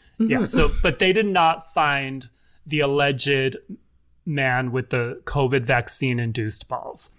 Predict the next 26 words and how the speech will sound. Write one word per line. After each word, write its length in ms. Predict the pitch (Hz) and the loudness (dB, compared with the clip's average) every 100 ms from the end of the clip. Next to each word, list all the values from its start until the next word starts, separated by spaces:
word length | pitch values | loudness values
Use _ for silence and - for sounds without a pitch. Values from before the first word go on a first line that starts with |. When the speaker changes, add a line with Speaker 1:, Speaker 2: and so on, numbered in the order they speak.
| - - _ - | -20 -20 _ -4
Speaker 2:
Um, 360 | 160 143 131 131 - - | 2 2 2 -2 -4 2
Doctor 320 | 180 180 240 | 2 2 0
Fauci 420 | - 185 175 185 | 4 4 4 0
also 240 | 151 - | -2 -2
said 280 | 147 - 131 | -4 -2 -4
that 100 | 131 | -4
there's 240 | 131 120 127 | -4 -4 -2
no 280 | 135 160 | 0 0
proof 440 | 190 - 160 151 - | 0 0 0 0 -2
that 180 | 151 123 | -2 -2
the 80 | |
vaccine 840 | 127 127 120 - - 143 131 127 127 - _ _ _ - 123 | -2 0 -2 -6 -6 -2 0 -2 -4 -10 _ _ _ -14 2
gives 240 | 175 160 | 2 4
you 100 | 165 | 2
a 60 | 139 | 2
broken 360 | 131 120 120 117 | 0 -2 -4 -6
dick 380 | 107 110 - - _ _ - | -8 -10 -14 -20 _ _ -6
and 280 | 156 135 131 | -2 0 0
that 200 | 135 143 | 0 2
Nikki 340 | 139 156 185 175 | 2 0 0 0
needs 260 | 160 156 | 0 0
to 100 | - | -4
think 500 | 135 - 156 147 170 - | -6 -2 0 0 -2 0
before 300 | 143 143 123 | 0 0 -2
she 180 | - | 0
tweets. 680 | 170 - 117 127 - - - | -2 -2 -4 -4 -10 -12 -14